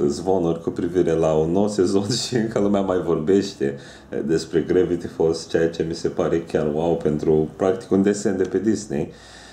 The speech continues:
Uh, și vă pot spune că, da, e justificat tot acest interes, pentru că, într-adevăr, Gravity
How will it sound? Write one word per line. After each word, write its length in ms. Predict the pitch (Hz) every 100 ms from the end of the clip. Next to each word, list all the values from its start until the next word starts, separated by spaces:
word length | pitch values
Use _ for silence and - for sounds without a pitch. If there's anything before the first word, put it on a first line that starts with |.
| -
Uh, 480 | - 90 104 104 104
și 580 | 107 - - - - 175
vă 140 | 175
pot 240 | 170 160 156
spune 380 | - 139 139 131
că, 360 | 135 127 123 120 - - -
da, 320 | 113 92 -
e 200 | 95 104
justificat 920 | 98 101 101 - 110 113 - 90 -
tot 160 | - 82
acest 360 | 80 - - 82
interes, 540 | 76 78 87 90 -
pentru 300 | - 90 82
că, 80 | 87
într-adevăr, 520 | 82 80 82 85 82
Gravity 340 | 82 80 78